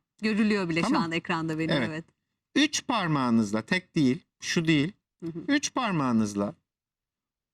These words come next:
Speaker 2: o oluğa yerleştirin elinize.
Speaker 1: Hı hı.
Speaker 2: Burada zaten nabzın attığını
Speaker 1: Siz
Speaker 2: hissedeceksiniz.
Speaker 1: tutunca bile ben şu anda,
Speaker 2: Hissediyorsun,
Speaker 1: evet,
Speaker 2: değil mi?
Speaker 1: hissediyorum tuttuğunuz
Speaker 2: Şimdi,
Speaker 1: yerde.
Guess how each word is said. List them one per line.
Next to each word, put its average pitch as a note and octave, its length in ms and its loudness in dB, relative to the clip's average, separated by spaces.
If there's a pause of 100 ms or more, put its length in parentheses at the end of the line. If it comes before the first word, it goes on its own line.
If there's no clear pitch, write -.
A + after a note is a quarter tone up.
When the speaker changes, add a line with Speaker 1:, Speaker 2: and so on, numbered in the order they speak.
(380)
Speaker 2:
o A#3+ 300 -8 (220)
oluğa G#3 540 0 (760)
yerleştirin F#3 680 -2 (160)
elinize. B2+ 500 2 (140)
Speaker 1:
Hı F#3+ 60 -6
hı. D#3+ 320 -10 (580)
Speaker 2:
Burada B3 300 2
zaten F3 500 -2
nabzın F3 480 0
attığını F#3+ 440 0
Speaker 1:
Siz A3 100 6
Speaker 2:
hissedeceksiniz. D3+ 640 2
Speaker 1:
tutunca B3+ 300 4
bile C#4 180 4
ben B3 320 0
şu A3 140 -2
anda, G#3 100 2
Speaker 2:
Hissediyorsun, F3+ 440 2
Speaker 1:
evet, C#3+ 120 2
Speaker 2:
değil G#3 100 0
mi? A3 60 2
Speaker 1:
hissediyorum E3+ 600 0 (240)
tuttuğunuz F3+ 320 -4
Speaker 2:
Şimdi, D4 220 2
Speaker 1:
yerde. D#3 340 -2